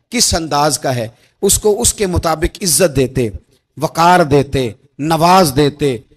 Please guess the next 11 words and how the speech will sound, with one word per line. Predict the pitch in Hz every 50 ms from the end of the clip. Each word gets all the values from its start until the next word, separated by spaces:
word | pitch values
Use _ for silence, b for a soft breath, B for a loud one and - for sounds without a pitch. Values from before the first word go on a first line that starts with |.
| _ _ -
उस | 196 214 -
शख्स | - - 220 214 - -
का | - - 220 220 208 - b b b b b
उस | - 339 - -
तरह | - 262 247 240 233
का | - 214
इकराम | 202 185 - 196 180 180 190 208 214
करते। | 180 185 165 156 - - 165 147 117 - _ _ _ _ -
मेरे | 139 165 160 160 160
नबी | 156 160 156 175 156 170
करीम | - - 165 165 175 185 196 202 202 196 175